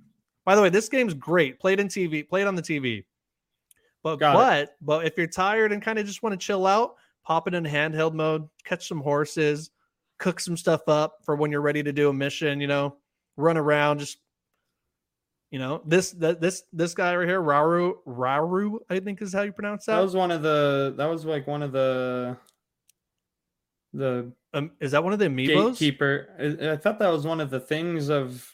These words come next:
Speaker 2: of Breath of the Wild.
Speaker 1: No, this is a brand new character. He's the,
Speaker 2: Okay.
Speaker 1: he's, like, the Zonai leader. Like, this dude's, like, kinda telling you what's up. You know what I mean?
Speaker 2: Ah, they took the Elden Ring method. It's
Speaker 1: What,
Speaker 2: like,
Speaker 1: how so?
Speaker 2: uh,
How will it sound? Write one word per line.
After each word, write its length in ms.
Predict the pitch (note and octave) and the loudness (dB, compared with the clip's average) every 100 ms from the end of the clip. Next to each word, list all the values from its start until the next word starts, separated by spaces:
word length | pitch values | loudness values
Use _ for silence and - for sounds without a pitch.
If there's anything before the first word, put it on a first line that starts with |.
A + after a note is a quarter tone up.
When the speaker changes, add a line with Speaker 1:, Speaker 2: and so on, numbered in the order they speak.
| - | -6
Speaker 2:
of 260 | C#3+ B2+ | -4 -2
Breath 220 | C#3+ D3 D3+ | -2 -2 -2
of 100 | A#2+ | -4
the 100 | A2 | -2
Wild. 540 | A2+ F#2 G#2+ G#2 A2 D3+ | 0 0 -2 -4 -6 2
Speaker 1:
No, 180 | D#3 | 4
this 180 | D#3 - | 4 2
is 60 | F#3 | -2
a 40 | |
brand 240 | D3 C#3+ C#3+ | 2 2 0
new 120 | C3+ | -2
character. 580 | C#3 C3 B2+ B2 A2+ - _ _ _ _ _ _ - | 0 0 0 -4 -4 -10 _ _ _ _ _ _ -6
He's 180 | D3+ D3+ | -4 0
the, 100 | D#3+ | -2
Speaker 2:
Okay. 160 | D3 B2+ | -2 0
Speaker 1:
he's, 180 | D#3+ E3+ | 0 2
like, 220 | E3+ E3+ | 2 2
the 100 | C#3+ | 0
Zonai 580 | B2+ C#3+ C#3+ C#3+ C3+ B2+ | 2 2 2 0 0 -2
leader. 340 | C3+ C3 B2 | -2 0 0
Like, 160 | B2 C3+ | 0 -2
this 180 | D3+ | -4
dude's, 240 | - E3 D3 | 0 0 2
like, 180 | C3+ C3 | 0 2
kinda 260 | C#3 C3+ | 0 0
telling 340 | B2 C#3+ C3+ C3 | -2 -2 0 -2
you 120 | B2+ | 0
what's 220 | B2+ - | -2 0
up. 340 | B2+ A2+ - - | 0 0 -4 -12
You 100 | C3 | -4
know 80 | B2 | -2
what 100 | A#2+ | 0
I 40 | |
mean? 260 | B2 B2+ C3+ _ _ _ _ _ _ _ _ _ _ _ _ _ - | 0 -2 -4 _ _ _ _ _ _ _ _ _ _ _ _ _ -6
Speaker 2:
Ah, 760 | B2+ C#3 E3 E3+ D#3+ D#3 D3 C#3 | 2 4 6 6 6 6 6 4
they 120 | C#3+ | 0
took 200 | C#3+ C#3+ - | -2 -4 0
the 120 | C3 | 2
Elden 340 | C3 E3 D3+ | 4 2 0
Ring 240 | C3+ B2+ B2+ | 0 0 0
method. 560 | B2 B2 B2+ B2 A2+ - _ C#3+ - _ _ _ _ - | -2 -2 -2 -2 -4 -10 _ -16 -16 _ _ _ _ -16
It's 140 | C#3+ | 0
Speaker 1:
What, 240 | C#3+ C3+ C#3 | 2 2 2
Speaker 2:
like, 120 | B2+ | 0
Speaker 1:
how 140 | B2 | 2
so? 160 | A#2+ A#2+ | 2 0
Speaker 2:
uh, 160 | A#2+ | 0